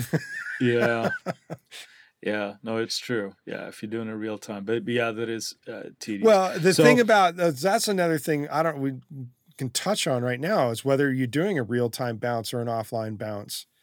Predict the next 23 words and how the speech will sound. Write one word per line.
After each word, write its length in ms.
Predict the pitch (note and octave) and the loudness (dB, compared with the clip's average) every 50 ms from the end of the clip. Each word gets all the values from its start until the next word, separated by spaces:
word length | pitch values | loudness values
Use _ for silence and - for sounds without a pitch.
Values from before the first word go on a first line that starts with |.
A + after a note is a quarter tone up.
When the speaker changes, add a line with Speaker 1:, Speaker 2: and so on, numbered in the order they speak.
| _ _ _ _ _ _ _ _ _ _ - | _ _ _ _ _ _ _ _ _ _ -2
Speaker 1:
I 240 | C3+ C#3 D#3+ F#3+ G#3+ | 0 2 2 2 2
tend 260 | E3+ - F#3 F3 D#3 C3+ | 0 -2 -2 -2 -2 -2
to 60 | C3 | 0
do 160 | C#3 C#3 C3+ | 0 2 2
all 180 | B2+ B2+ B2 B2 | 4 2 2 2
my 220 | B2 B2+ C#3+ F#3 | 0 0 -2 -2
bounces 540 | E3 C3 A2+ A2 A2 A2 - B2 A2+ G#2 G#2+ | -2 -4 -4 -4 -4 -6 -6 -8 -8 -6 -4
real 260 | C3 F3+ C4 B3 D#3+ | -2 0 0 0 0
time 400 | - - A2 G2 - - - A#2+ - _ | -2 -4 -10 -12 -12 -14 -18 -20 -10 _
for 160 | - C3 C3 | 0 0 0
a 40 | B2 | 2
very 200 | C#3 D3 D3 C#3 | 2 0 0 -2
specific 480 | - - B2+ A2+ - B2+ A2 G2 G2+ | -4 -6 -6 -6 -4 -4 -6 -8 -8
reason. 380 | G2 A2 B2 C3+ A#2+ G2+ F#2 F2 - - - _ _ _ _ _ _ _ _ _ _ _ _ _ - _ - _ _ _ _ _ _ _ _ _ _ - | -8 -4 -2 -2 -2 -4 -6 -12 -16 -20 -20 _ _ _ _ _ _ _ _ _ _ _ _ _ -20 _ -20 _ _ _ _ _ _ _ _ _ _ -10
Because 340 | - G#2+ - C3 B2+ B2 - | -10 -6 -2 -2 -2 0 2
they 80 | B2+ | 0
Speaker 2:
Yeah. 100 | B2 A#2 | 0 0
Speaker 1:
do 220 | G2+ C#3+ D#3 D#3 D3+ | 2 2 2 4 4
actually, 560 | C#3 C3+ C#3 C3 - - C3 B2 B2 A#2 A2+ | 4 2 2 0 -2 -2 -2 0 0 -2 -2
the 240 | G#2 A#2+ B2 A2+ G#2+ G#2+ G#2+ - _ - G3 D3+ _ _ _ _ _ _ _ - | -2 -2 -4 -4 -4 -8 -18 -20 _ -20 -20 -20 _ _ _ _ _ _ _ 0
things 300 | F3+ G3 G#3 G3 D#3 D3 | 2 2 2 2 0 0
are 80 | C#3 | 0
different 640 | B2 G#2 C3+ D3 - - A#2+ G#2+ - - - - | 0 0 0 -2 -2 -2 -6 -10 -10 -10 -14 -16